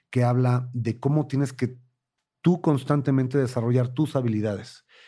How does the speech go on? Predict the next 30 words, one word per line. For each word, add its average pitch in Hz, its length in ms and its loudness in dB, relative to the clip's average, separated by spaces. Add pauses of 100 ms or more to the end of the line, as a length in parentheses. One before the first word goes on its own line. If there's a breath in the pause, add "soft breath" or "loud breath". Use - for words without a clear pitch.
(140 soft breath)
Eh, 120 160 0
por 123 200 0
eso 135 160 0
me 135 80 2
gusta 127 300 0
mucho 127 260 0
la 110 80 0
academia, 123 580 0 (300 loud breath)
por 120 100 -2
eso 127 140 0
me 123 80 2
gusta 117 200 -2
mucho 120 220 -2
tratar 120 320 -4
de, 127 280 0
de, 107 320 -2
de, 101 340 -4
de 107 120 -2
llevar 113 220 2
una 139 140 0
vida 127 260 0
que 123 100 -10
sea - 180 -6
redonda, 120 400 0
una 123 160 0
vida 120 200 -2
que, 107 220 -8 (340 loud breath)
que 117 80 -2
sea 117 420 0
balanceada, 110 720 -2